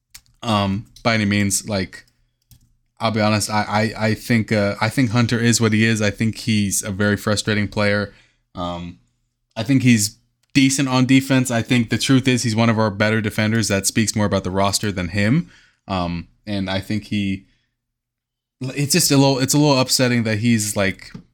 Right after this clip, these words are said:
better off ball and being, like, orchestrating than he is being an on ball stopper. And then he has absolute lapses in judgment. Like,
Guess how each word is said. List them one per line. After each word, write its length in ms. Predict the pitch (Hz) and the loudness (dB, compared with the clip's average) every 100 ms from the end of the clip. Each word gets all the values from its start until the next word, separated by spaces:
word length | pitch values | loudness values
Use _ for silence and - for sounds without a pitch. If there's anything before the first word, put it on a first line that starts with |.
| _ _ _ | _ _ _
better 640 | 123 117 120 117 113 110 107 - _ _ _ _ _ _ - | -2 0 2 2 0 -2 -4 -12 _ _ _ _ _ _ -8
off 360 | 107 123 - - | -2 -2 -2 -2
ball 420 | 127 123 123 117 | 0 2 2 0
and 140 | 110 | -2
being, 200 | 107 110 | -2 -2
like, 200 | 110 101 | 0 -2
orchestrating 840 | - 107 110 123 - 131 139 143 151 - _ _ - | -4 -6 -6 -6 -2 0 0 0 -4 -12 _ _ 0
than 140 | 113 | 2
he 100 | 113 | 4
is 140 | 113 | 2
being 200 | 101 107 | 2 0
an 140 | 104 92 | 0 0
on 220 | 101 104 | 0 2
ball 160 | 101 95 | 0 0
stopper. 600 | - 104 107 127 135 - _ _ - | -2 -2 -2 -2 -4 -8 _ _ -4
And 220 | 107 104 | 0 2
then 160 | 107 104 | 2 2
he 120 | 110 | 2
has 300 | 107 101 - | 2 0 -2
absolute 340 | 113 101 117 104 | -2 -2 -2 0
lapses 400 | 101 98 - 101 | 0 -2 -4 -4
in 140 | 95 | -2
judgment. 360 | 98 98 98 92 | -2 -2 -4 -6
Like, 180 | 95 | -8